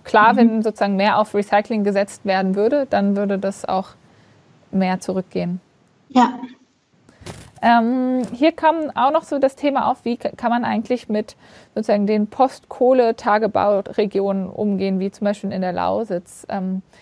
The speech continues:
Speaker 2: Mhm.
Speaker 1: könnte das nicht auch Pi-, Pionierregionen für erneuerbare Energien, Bioökonomie und Kreislaufwirtschaft sein? Ähm,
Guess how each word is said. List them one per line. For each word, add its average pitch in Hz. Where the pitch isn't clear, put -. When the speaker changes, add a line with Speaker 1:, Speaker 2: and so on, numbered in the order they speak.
Speaker 2:
Mhm. 247
Speaker 1:
könnte 262
das 214
nicht 247
auch 220
Pi-, 233
Pionierregionen 233
für -
erneuerbare 208
Energien, 208
Bioökonomie 220
und 196
Kreislaufwirtschaft 214
sein? 190
Ähm, 190